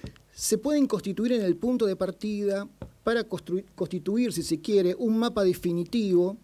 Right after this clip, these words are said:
sobre aquellas películas que se preservan del cine mudo en Argentina. De,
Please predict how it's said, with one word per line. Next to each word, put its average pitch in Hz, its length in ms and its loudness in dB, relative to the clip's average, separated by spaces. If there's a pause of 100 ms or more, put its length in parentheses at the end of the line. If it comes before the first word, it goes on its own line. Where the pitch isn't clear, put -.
(360)
sobre 226 600 4
aquellas 214 400 -2
películas 185 520 -2
que 160 100 -6
se 160 120 -4
preservan 190 380 2
del 156 120 2
cine 170 240 0
mudo 170 200 0
en 156 60 0
Argentina. 135 580 -6 (1200)
De, 202 240 -10